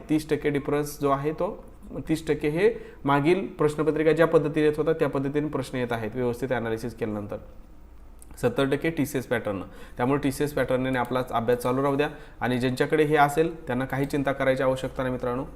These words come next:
परिपूर्ण मार्गदर्शक तुमच्यासोबत असणार आहे. मग बघा, सावित्रीबाई फुले यांचे नाव कोणत्या विद्यापीठाला देण्यात आले? सगळ्यांची उत्तर आलेले आहेत मित्रांनो, ठीक आहे? सगळ्यांची उत्तर पटपट, पटपट आलेले आहेत, आपल्याला माहिती आहे.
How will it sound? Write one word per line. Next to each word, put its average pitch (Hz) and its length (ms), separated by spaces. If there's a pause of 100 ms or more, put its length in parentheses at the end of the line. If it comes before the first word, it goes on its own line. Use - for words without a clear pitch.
(120)
परिपूर्ण 139 360
मार्गदर्शक 123 600
तुमच्यासोबत 117 560
असणार 117 380 (160)
आहे. 110 340 (640)
मग 170 100
बघा, 156 300 (400)
सावित्रीबाई 196 420
फुले 175 500
यांचे 139 260
नाव 127 260 (120)
कोणत्या 160 280
विद्यापीठाला 139 760 (240)
देण्यात 123 320
आले? 113 200
सगळ्यांची 180 380
उत्तर 175 220
आलेले 170 300
आहेत 165 120
मित्रांनो, 156 360 (160)
ठीक 202 100
आहे? - 220
सगळ्यांची 151 420
उत्तर 143 220
पटपट, 139 340
पटपट 139 360
आलेले 131 300
आहेत, 131 160
आपल्याला 135 320
माहिती 135 260
आहे. 135 240